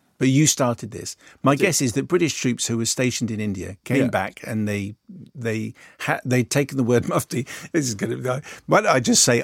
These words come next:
Speaker 1: "I don't know"?
Speaker 2: Yes,
Speaker 1: Okay.
Speaker 2: because that's never stopped you in the past. Carry on with the explanation of the thing you don't know.
Speaker 1: Dress down Friday.
Speaker 2: Dress
Speaker 1: That's
Speaker 2: down
Speaker 1: what it is,
Speaker 2: Friday.
Speaker 1: and I'm just, I'm not in, I'm in my home clothes.
Speaker 2: Does,
Speaker 1: I'm not in uniform.
Speaker 2: does Dress Down Friday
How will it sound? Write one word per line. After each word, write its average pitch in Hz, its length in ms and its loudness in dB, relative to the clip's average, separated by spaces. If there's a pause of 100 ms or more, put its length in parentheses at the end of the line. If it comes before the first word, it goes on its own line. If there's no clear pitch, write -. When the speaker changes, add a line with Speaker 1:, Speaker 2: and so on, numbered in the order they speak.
Speaker 1:
"I 120 80 4
don't 107 180 0
know"? 80 220 -10
Speaker 2:
Yes, 113 340 2
Speaker 1:
Okay. 123 240 -2
Speaker 2:
because 170 220 4
that's 170 200 4
never 160 180 4
stopped 147 260 2
you 143 60 4
in 135 60 4
the 131 40 0
past. 131 220 4
Carry 226 240 6
on 143 100 6
with 151 120 2
the 156 100 6
explanation 143 520 0
of 131 100 -4
the 139 100 4
thing 143 180 0
you 131 80 2
don't 120 180 2
know. 104 140 -2
Speaker 1:
Dress 202 220 4
down 135 180 4
Friday. - 420 -4
Speaker 2:
Dress 170 140 4
Speaker 1:
That's 123 60 0
Speaker 2:
down 147 140 6
Speaker 1:
what 123 60 6
it 135 120 8
is, 156 220 6
Speaker 2:
Friday. 113 140 -2
Speaker 1:
and 123 280 4
I'm 117 260 4
just, - 380 -6
I'm 117 180 2
not 127 220 4
in, 120 100 0
I'm 123 160 4
in 139 120 8
my 135 120 6
home 127 220 4
clothes. 95 480 -4
Speaker 2:
Does, 339 160 6
Speaker 1:
I'm 117 180 4
not 117 220 4
in 104 100 -2
uniform. 90 380 -6
Speaker 2:
does 330 180 4
Dress - 320 2
Down 175 240 2
Friday 156 320 0